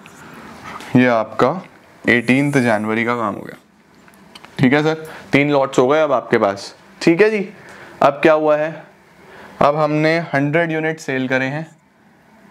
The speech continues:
किस रेट से, उससे फ़र्क नहीं पड़ता मुझे। सौ यूनिट बेचे हैं मैंने। ओके सर, फ़र्क क्यों नहीं पड़ता? क्योंकि हम यहाँ पे ना कॉस्ट पे करते हैं सब कुछ। ठीक है, सौ यूनिट बेचे हैं बीस तारीख को, बीस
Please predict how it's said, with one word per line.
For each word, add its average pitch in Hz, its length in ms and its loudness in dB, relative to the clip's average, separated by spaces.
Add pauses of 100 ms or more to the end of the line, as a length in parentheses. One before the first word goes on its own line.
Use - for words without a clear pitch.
(420)
किस 156 200 2
रेट 151 240 2
से, 165 180 2
उससे 156 240 0
फ़र्क 139 220 2
नहीं 131 100 2
पड़ता 101 280 2
मुझे। 101 260 -2 (380)
सौ - 380 0
यूनिट 170 260 0
बेचे 117 280 -2
हैं 104 100 -2
मैंने। 98 280 -4 (520)
ओके 107 420 0
सर, 156 160 0
फ़र्क 185 260 0
क्यों 190 100 -6
नहीं 190 100 -4
पड़ता? 147 220 -2
क्योंकि 156 180 -6
हम 165 120 -4
यहाँ 139 200 0
पे 160 120 -2
ना 180 120 -2 (480)
कॉस्ट 139 340 -2
पे 135 120 -4
करते 107 260 -6
हैं 98 80 -10
सब 98 200 -12
कुछ। - 260 -12 (280)
ठीक 135 160 0
है, 160 200 -2 (280)
सौ 165 260 2
यूनिट 170 240 -2
बेचे 147 260 0
हैं 165 140 -2
बीस 139 240 -4
तारीख 107 260 -2
को, 104 200 -6 (1400)
बीस 139 320 2